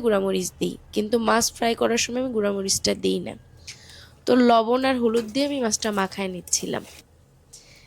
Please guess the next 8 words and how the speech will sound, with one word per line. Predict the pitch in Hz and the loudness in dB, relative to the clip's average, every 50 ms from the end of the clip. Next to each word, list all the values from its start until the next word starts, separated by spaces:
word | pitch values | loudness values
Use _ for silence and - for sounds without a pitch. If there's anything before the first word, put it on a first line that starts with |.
| _ _ - | _ _ -10
এখানে | 202 - 208 208 | -8 -6 -4 -2
আমি | 208 214 202 - | -2 0 0 2
চুলাটা | 214 214 214 220 233 220 | 2 2 2 2 4 4
জ্বালাই | 233 226 233 240 247 233 233 | 4 4 6 4 4 4 2
দিলাম, | 233 233 233 240 240 294 330 - _ _ _ - | 2 2 2 2 0 -4 -10 -16 _ _ _ 0
তারপর | 233 214 208 214 233 226 220 | 0 0 2 0 0 0 0
আমি | 220 226 226 - | 0 0 0 0
সরিষার | 233 214 214 208 - 233 214 | 0 0 2 2 0 -2 -2